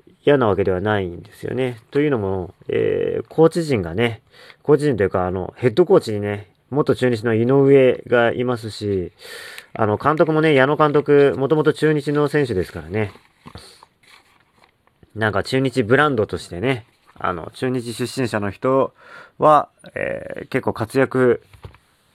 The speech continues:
してもらえるのが、やっぱりね、中日のブランド力をやっぱ上げますから、それは嬉しいなと思います。あの、選手名鑑見たらね、あの、清水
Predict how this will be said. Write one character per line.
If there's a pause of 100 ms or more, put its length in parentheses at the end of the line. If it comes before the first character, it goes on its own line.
(340)
し
て
も
ら
え
る
の
が、 (100)
や
っ
ぱ
り
ね、
中
日
の (360)
ブ
ラ
ン
ド
力
を
や
っ
ぱ
上
げ
ま
す
か
ら、 (840)
そ
れ
は
嬉
し
い
な
と
思
い
ま
す。
あ
の、
選
手
名
鑑
見
た
ら
ね、
あ
の、
清
水